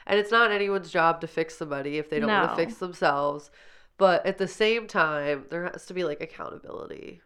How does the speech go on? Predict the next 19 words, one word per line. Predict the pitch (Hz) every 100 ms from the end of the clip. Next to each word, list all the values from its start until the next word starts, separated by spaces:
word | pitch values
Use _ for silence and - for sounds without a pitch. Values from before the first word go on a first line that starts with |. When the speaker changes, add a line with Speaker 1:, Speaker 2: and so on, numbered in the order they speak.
| - _
Speaker 1:
for | -
the | -
Speaker 2:
Yeah. |
Speaker 1:
fact | - - - -
that, | -
like, | - 185 185
"Hey, | - 294 330 196 170 185 _ - _ - - _ _ _ - - _ _ _ _ _
you're | 202 226
clearly | 262 262 277 240
not | 226 208
cool, | - 247 262 226
man. | 180 185 214 226 226 - _ _ _ -
Speaker 2:
Yeah. | 247 233 202 208 - _ _
Speaker 1:
What | 175 214 233
can | 247 226
I | 220 220
do | 233 262 240 196
to |
help?" | 208 254 254 190 -